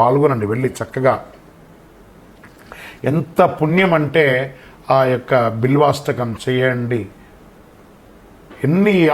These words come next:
అవకాశం ఉంటే ఒక శివ దర్శనానికి వెళ్ళండి, దేవాలయాలకు వెళ్ళండి, పది మందికి ఫ్రూట్స్ అంతా కూడా పంచండి, సేవలు చేయండి, మంచినీళ్ళు ఇవ్వండి, మంచి మంచి పనులు చేయండి. శివరాత్రి శివనామస్మరణతో అందరూ మారుమోగిపోవాలి. విజయోస్తు.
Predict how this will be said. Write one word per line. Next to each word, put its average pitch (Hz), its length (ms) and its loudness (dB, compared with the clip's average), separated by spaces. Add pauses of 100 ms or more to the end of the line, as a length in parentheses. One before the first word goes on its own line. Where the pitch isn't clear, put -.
అవకాశం 147 420 2
ఉంటే 147 200 2
ఒక 139 80 2 (100)
శివ 147 140 4 (120)
దర్శనానికి 143 560 0
వెళ్ళండి, 139 380 0
దేవాలయాలకు 143 520 0
వెళ్ళండి, 143 300 -2 (520)
పది 143 220 6
మందికి 165 340 4 (440)
ఫ్రూట్స్ 196 360 2
అంతా 165 240 2
కూడా 147 200 2
పంచండి, 147 380 0 (160)
సేవలు 170 380 2
చేయండి, 156 280 2 (140)
మంచినీళ్ళు 170 480 -2
ఇవ్వండి, 147 320 0 (760)
మంచి 135 260 -2
మంచి 175 200 2 (100)
పనులు 156 340 2
చేయండి. 143 400 2 (600)
శివరాత్రి 165 600 2 (140)
శివనామస్మరణతో 151 1080 -2 (100)
అందరూ 131 200 -2 (100)
మారుమోగిపోవాలి. 117 840 -6 (480)
విజయోస్తు. 107 580 -4